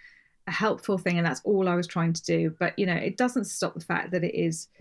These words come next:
terrifying. And, you know, I was, you know, I, I could, do you know what? I, I've, like you, when I first saw you get on stage at,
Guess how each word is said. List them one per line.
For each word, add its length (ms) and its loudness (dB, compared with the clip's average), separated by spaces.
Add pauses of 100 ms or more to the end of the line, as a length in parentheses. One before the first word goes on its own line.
(300)
terrifying. 680 2
And, 500 0
you 100 -2
know, 260 0 (640)
I 120 0
was, 260 0
you 60 0
know, 100 4
I, 180 4
I 40 4
could, 220 -4
do 100 0
you 60 4
know 60 2
what? 120 2 (240)
I, 60 -2
I've, 100 -4 (260)
like 260 -4
you, 180 4
when 80 2
I 60 2
first 380 -2
saw 160 4
you 460 0 (280)
get 200 4
on 160 2
stage 540 0
at, 200 -4